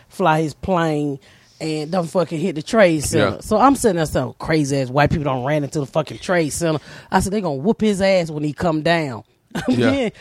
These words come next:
Speaker 1: Then, then, <laughs> then everybody standing around the T V, and the next plane hit. And I was like, "Holy fuck, some white dude pissed off to
Speaker 2: <laughs>
Speaker 1: take a whole United Airline and run it into the plane." That
Speaker 2: Yeah.
Speaker 1: shit scared the hell out of me. I had never in my life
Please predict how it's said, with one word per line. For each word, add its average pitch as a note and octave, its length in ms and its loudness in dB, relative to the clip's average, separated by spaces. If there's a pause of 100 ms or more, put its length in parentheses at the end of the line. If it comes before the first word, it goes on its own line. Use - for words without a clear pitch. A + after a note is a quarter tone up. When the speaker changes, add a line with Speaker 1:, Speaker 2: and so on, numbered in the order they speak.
(140)
Speaker 1:
Then, A3+ 240 2
then, G#3 300 2
<laughs> - 0 -
then C#4 240 2
everybody A#3 440 2
standing G#3+ 320 0
around G3 140 2
the F#3 60 -2
T E4 220 2
V, A#3+ 200 -2 (240)
and A3 160 0
the G#3+ 60 0
next A3 320 0
plane D4+ 460 0
hit. G#3 320 -2 (440)
And G#3 180 2
I D#4+ 60 2
was E4 100 0
like, F3+ 180 4
"Holy B3+ 380 2
fuck, F#4+ 560 -2
some A#4 300 2
white C4+ 320 0
dude A#3 320 2
pissed G#4+ 420 0 (100)
off C#4 220 0 (240)
to C4+ 100 4
Speaker 2:
<laughs> - 40 -4
Speaker 1:
take F4 240 -2
a A3+ 120 0
whole D#4+ 640 0 (140)
United C#4 640 0
Airline C#4+ 600 0
and F3+ 180 -2
run E4+ 180 0
it E4+ 100 2
into D#4+ 300 0
the D4 80 2
plane." E4 440 -2
That D4 160 2
Speaker 2:
Yeah. A#3 100 -4
Speaker 1:
shit A#3+ 160 -6
scared A#3 480 -6
the F#3 260 -4
hell C4 260 4
out G3+ 200 2
of E3+ 80 -4
me. E3 180 -6 (300)
I F#4+ 180 2
had C#4+ 140 0
never C#4 420 2
in B3 160 -2
my B3 200 2
life G#3+ 440 2